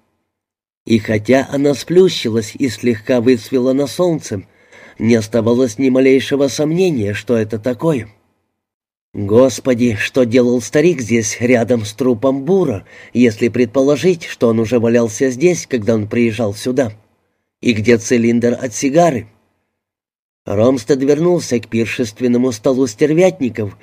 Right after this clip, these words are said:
и принялся изучать дюйм за дюймом землю, в надежде найти хоть малейшую зацепку, которая подскажет, где искать ответы на все эти многочисленные загадки.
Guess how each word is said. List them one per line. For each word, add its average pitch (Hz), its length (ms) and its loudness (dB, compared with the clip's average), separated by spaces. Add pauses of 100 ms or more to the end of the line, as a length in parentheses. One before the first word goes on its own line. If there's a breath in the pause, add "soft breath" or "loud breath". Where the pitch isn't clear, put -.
(160 loud breath)
и 135 120 0
принялся 117 640 0
изучать 117 480 -2
дюйм 120 280 0
за 123 160 0
дюймом 117 440 0
землю, 123 480 0 (240 soft breath)
в 117 120 -2
надежде 113 520 0
найти 120 380 0
хоть 117 240 -8
малейшую 110 520 -2
зацепку, 135 680 -4 (320 loud breath)
которая 120 400 4
подскажет, 147 640 2 (120)
где 117 300 2
искать 117 340 -2
ответы 120 640 -2 (220 soft breath)
на 135 220 2
все 110 260 -4
эти 107 140 -2
многочисленные 117 920 -2
загадки. 139 640 -2